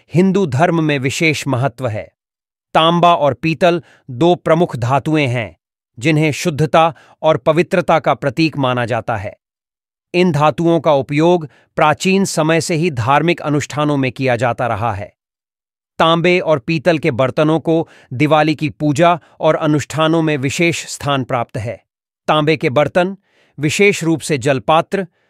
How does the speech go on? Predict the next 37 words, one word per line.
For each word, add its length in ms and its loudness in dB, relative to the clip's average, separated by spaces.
पूजा 300 2
में 120 0
उपयोग 460 -2
किए 200 -2
जाते 300 -4
हैं। 220 -10
इसे 220 0
भगवानों 440 2
को 120 0
अर्पित 360 0
करने 380 0
और 160 4
पवित्र 420 0
जल 220 0
रखने 300 0
के 140 -4
लिए 220 -2
शुभ 280 -2
माना 320 0
जाता 320 -4
है। 240 -12
तांबा 280 2
जल 200 0
को 160 -2
शुद्ध 320 -2
करता 360 0
है 220 0
और 160 2
इसे 220 -2
धार्मिक 440 0
दृष्टि 320 -6
से 180 -4
अत्यंत 520 -2
पवित्र 380 -2
माना 260 -2
जाता 280 -6
है। 200 -14